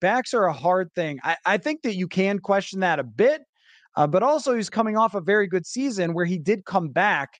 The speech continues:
after that injury to play in the playoffs.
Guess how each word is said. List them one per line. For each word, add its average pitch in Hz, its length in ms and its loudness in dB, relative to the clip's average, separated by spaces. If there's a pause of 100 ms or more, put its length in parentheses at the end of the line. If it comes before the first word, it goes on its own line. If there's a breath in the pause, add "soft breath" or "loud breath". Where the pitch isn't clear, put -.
(400 loud breath)
after 185 380 2
that 165 200 2
injury 165 640 -4
to 151 100 -4
play 175 320 2
in 156 80 -4
the 139 80 -6
playoffs. 180 680 0